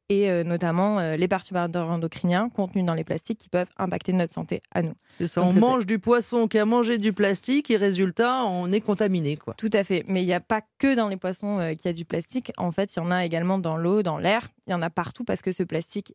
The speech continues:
Speaker 1: sous forme de nanoparticules, disparaît jamais. Donc, sous fait de l'évaporation, et cetera, on en retrouve vraiment partout, sur les sommets des montagnes comme au fin fond, euh, des océans.
Speaker 2: Alors, quatre-vingts pour cent de ces déchets, euh, viennent de la terre. Euh, c'est quoi le parcours d'une bouteille en plastique, par exemple, qui se retrouve à la mer ?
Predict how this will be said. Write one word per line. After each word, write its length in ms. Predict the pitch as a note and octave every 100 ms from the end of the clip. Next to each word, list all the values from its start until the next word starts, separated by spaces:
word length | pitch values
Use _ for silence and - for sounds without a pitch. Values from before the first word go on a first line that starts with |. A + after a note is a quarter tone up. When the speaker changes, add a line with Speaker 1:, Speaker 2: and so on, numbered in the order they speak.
| _
Speaker 1:
sous 200 | - F#3+
forme 240 | - G#3 G3+
de 80 |
nanoparticules, 760 | F3 E3+ E3+ E3 D#3+ - A#3 F#3+
disparaît 460 | E3+ G3 F3 E3 E3+
jamais. 320 | E3+ E3 A#3 F#3+
Donc, 160 | F3
sous 160 | - F#3
fait 240 | - F3
de 240 | E3 E3 D#3+
l'évaporation, 560 | E3 D#3+ E3+ E3 E3+
et 60 | F3
cetera, 280 | - D#3 F#3
on 100 | G#3
en 80 | E3
retrouve 320 | D#3+ - F3+
vraiment 240 | F3+ F3
partout, 300 | F3 E3 - - _ _ -
sur 100 | G3
les 100 | F#3
sommets 240 | F#3+ F#3
des 100 | F3
montagnes 380 | D#3+ E3 F#3 G#3
comme 200 | G3 F3+
au 60 | E3
fin 160 | E3
fond, 240 | - F3+ E3+
euh, 100 | D#3 - _ _
des 140 | F#3 E3
océans. 240 | D#3+ F3+ E3+ - - - _
Speaker 2:
Alors, 140 | E3+ - _
quatre-vingts 440 | F4+ - C#4+ B3+ A3+
pour 160 | G#3
cent 140 | - G#3+
de 80 |
ces 140 | - E3+
déchets, 340 | F3+ - A3+
euh, 160 | G3 D#3+
viennent 380 | D#3 F3 D#3 - -
de 220 | C#3 C#3
la 140 | G#2+
terre. 640 | - - G#3 C4 E4+ E4 -
Euh, 240 | F3 D#3 C#3
c'est 180 | - C4+
quoi 180 | - A#3+
le 60 |
parcours 420 | - E3 - A3
d'une 220 | G#3+ D#3+ D3+
bouteille 720 | B2+ B2 G3+ - A3+ A3+ G3
en 40 |
plastique, 440 | F#3+ F#3 - F#3+
par 160 | - E3+
exemple, 240 | E3 G3+
qui 100 | A3
se 100 | F3+
retrouve 300 | - - F3+
à 60 | F3
la 80 | D3+
mer ? 180 | D3